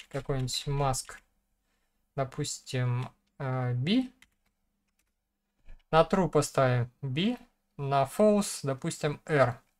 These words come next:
Но единственное, что вот эта штука у нас отрабатывает только при создании материала.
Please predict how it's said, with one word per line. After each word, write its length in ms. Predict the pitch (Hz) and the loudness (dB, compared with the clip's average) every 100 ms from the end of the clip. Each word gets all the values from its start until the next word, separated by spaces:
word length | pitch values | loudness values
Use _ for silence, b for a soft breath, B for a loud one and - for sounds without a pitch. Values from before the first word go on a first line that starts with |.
| _ _ _ _ _ _ _ - | _ _ _ _ _ _ _ 0
Но 120 | 196 | 4
единственное, 640 | 185 175 220 - 185 160 147 | 4 6 6 6 4 4 4
что 400 | - 180 170 147 | 2 4 6 6
вот 200 | 165 180 | 4 2
эта 220 | 170 143 | 2 2
штука 360 | - 226 220 | 2 0 2
у 120 | 160 143 | 4 4
нас 260 | 147 - | 2 2
отрабатывает 580 | 151 165 165 190 160 127 | 2 2 4 2 0 0
только 240 | 175 - | -2 -2
при 140 | 143 143 | -4 -4
создании 420 | - 131 139 131 | -2 -2 0 0
материала. 520 | 127 123 120 113 110 | 0 -2 -4 -6 -10